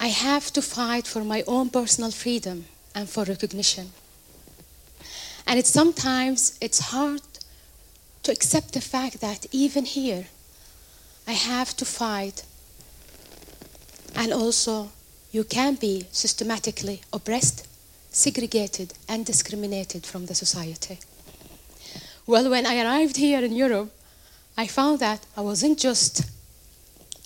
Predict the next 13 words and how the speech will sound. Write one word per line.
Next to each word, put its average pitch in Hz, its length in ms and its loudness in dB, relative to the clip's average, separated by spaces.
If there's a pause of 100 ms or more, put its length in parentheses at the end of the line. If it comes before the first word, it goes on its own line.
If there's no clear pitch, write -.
(120)
a 220 60 0
black, 208 500 -2 (2500)
I 214 80 4
was 208 200 6
African. 185 440 -4 (1120)
And 208 100 0
I 196 40 0
wasn't 247 300 0
just - 300 -2
African. 214 480 -10 (2750)
I 202 60 2
was 185 220 2
Muslim. 208 400 0